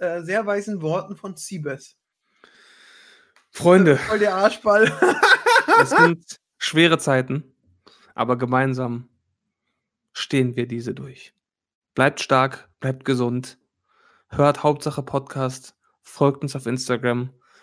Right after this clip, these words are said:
Speaker 2: schaut die Videos von Hey Aaron und von Bullshit T V und schaltet
Speaker 1: Wie
Speaker 2: nächste
Speaker 1: läuft
Speaker 2: Woche wieder
Speaker 1: TikTok?
Speaker 2: ein.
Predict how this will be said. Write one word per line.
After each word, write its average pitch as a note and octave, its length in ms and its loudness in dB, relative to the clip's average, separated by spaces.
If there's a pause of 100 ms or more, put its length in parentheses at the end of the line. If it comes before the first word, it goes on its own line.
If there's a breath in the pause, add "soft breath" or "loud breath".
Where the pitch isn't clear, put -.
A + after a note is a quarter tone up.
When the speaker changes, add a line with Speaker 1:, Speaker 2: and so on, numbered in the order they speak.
(140 soft breath)
Speaker 2:
schaut C#3+ 280 0
die C#3 140 -6
Videos C#3 360 -4
von C3 460 -6 (240 soft breath)
Hey C#3 220 0
Aaron B2+ 580 -2 (160)
und B2+ 160 -4
von B2 160 -2
Bullshit B2 320 0
T B2 80 -4
V G#2+ 360 -6 (680)
und - 460 -10 (640)
schaltet C#3 480 0
Speaker 1:
Wie B2 60 -2
Speaker 2:
nächste B3+ 200 8
Speaker 1:
läuft - 80 0
Speaker 2:
Woche A2+ 180 2
wieder A#2 160 4
Speaker 1:
TikTok? G3 100 8
Speaker 2:
ein. A2+ 300 -4